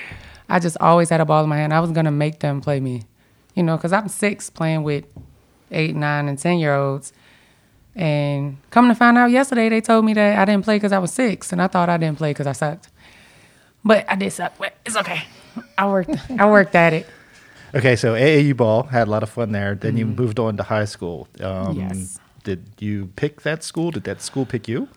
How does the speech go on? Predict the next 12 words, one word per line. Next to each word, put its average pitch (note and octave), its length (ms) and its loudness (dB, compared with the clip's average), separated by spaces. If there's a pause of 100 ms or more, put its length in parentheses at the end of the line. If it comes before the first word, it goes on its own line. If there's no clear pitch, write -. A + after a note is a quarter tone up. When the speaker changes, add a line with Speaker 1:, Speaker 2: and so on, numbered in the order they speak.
(460)
Speaker 1:
The G#3+ 100 -2
school C4+ 260 0
picked B3+ 240 -2
me. A3+ 320 2 (280)
My F3 120 -2
mom F3+ 340 2
made E3+ 220 -2
me D#3+ 120 0
go D3+ 160 -4
to - 120 -14
that D3+ 160 -2
school. D3+ 460 -4